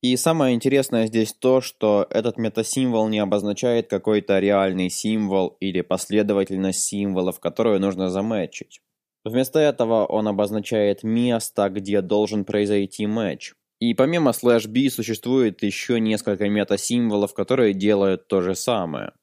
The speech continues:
Для этого примера я разделю текст на строки. Помимо границы слова мы также можем указать начало или конец строки. Для простоты включим регистр независимый поиск. Символ caret, то есть символ степени, указывает начало строки.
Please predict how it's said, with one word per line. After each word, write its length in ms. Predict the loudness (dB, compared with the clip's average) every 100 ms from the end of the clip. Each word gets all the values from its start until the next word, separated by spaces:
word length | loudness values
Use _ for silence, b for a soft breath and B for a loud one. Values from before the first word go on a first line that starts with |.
| _ _ _ -10
Для 180 | 0 2
этого 240 | 4 2
примера 500 | 2 0 2 4 4
я 160 | 2 2
разделю 440 | 0 0 0 -2
текст 360 | 0 -2 -2 -4
на 140 | -6
строки. 540 | -4 -2 -2 -2 -8 -18 _ _ _ _ _ _
Помимо 400 | -2 0 2 2
границы 540 | 2 2 2 0 -2
слова 420 | -4 0 2 2 2
мы 160 | 0
также 300 | 0 0 0
можем 380 | 0 0 0 -2
указать 340 | 0 0 0
начало 560 | -2 -4 0 0 2 0
или 340 | -2 -4 -4
конец 480 | -4 -4 -2 -2 -4
строки. 680 | -6 -4 -4 -4 -6 -8 -8 -14 _ _ -20 -6
Для 220 | 0 0
простоты 400 | 0 -2 0 -2
включим 360 | 0 0 0 -2
регистр 380 | -2 -4 -4 -4
независимый 680 | 0 0 0 -2 -4 -4
поиск. 600 | -4 -2 2 0 -2 -10 _ _ _
Символ 460 | -6 -2 2 2 0
caret, 500 | 2 2 4 0 -4 -2
то 140 | 2
есть 220 | 2 0
символ 420 | -4 -4 -2 0 -2
степени, 580 | -4 -2 0 0 -2
указывает 640 | -2 -2 0 0 0 0 0
начало 460 | -4 0 0 2 -2
строки. 600 | -2 -4 -4 -8 -12